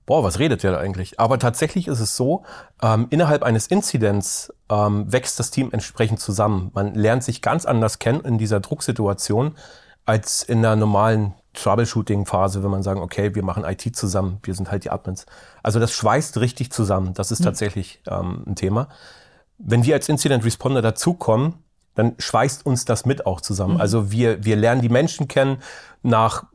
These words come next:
Speaker 1: mehreren Wochen. Also mein längster Einsatz war tatsächlich sechs Wochen am Stück, mit, also natürlich mit einem, äh, einen Tag,
Speaker 2: Mhm.
Speaker 1: zwei Tage Ruhe mal. Ähm, und da lernt man die Menschen auf eine ganz spezielle Art kennen, weil die Menschen ständig in irgendeiner Krisensituation sind.
Speaker 2: Mhm.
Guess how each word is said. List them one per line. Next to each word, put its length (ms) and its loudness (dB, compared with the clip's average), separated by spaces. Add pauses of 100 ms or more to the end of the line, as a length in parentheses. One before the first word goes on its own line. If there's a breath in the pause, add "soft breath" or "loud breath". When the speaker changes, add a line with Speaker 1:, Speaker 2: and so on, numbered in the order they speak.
(140)
Speaker 1:
mehreren 540 4
Wochen. 320 4
Also 180 2
mein 120 2
längster 300 2
Einsatz 380 2
war 120 2
tatsächlich 420 -4
sechs 240 -2
Wochen 220 0
am 160 0
Stück, 500 -4
mit, 180 -6
also 200 0
natürlich 340 -2
mit 200 -6
einem, 300 -4
äh, 60 -10
einen 420 -4
Tag, 420 -6
Speaker 2:
Mhm. 60 -4
Speaker 1:
zwei 200 -2
Tage 220 -2
Ruhe 220 2
mal. 240 2 (560 loud breath)
Ähm, 280 2
und 180 0
da 60 4
lernt 180 4
man 100 4
die 100 4
Menschen 280 2
auf 140 0
eine 80 2
ganz 240 0
spezielle 500 0
Art 260 0
kennen, 280 -2
weil 220 0 (120)
die 160 -2
Menschen 300 2
ständig 360 -2
in 140 -4
irgendeiner 280 0
Krisensituation 840 -2
sind. 220 0
Speaker 2:
Mhm. 120 -4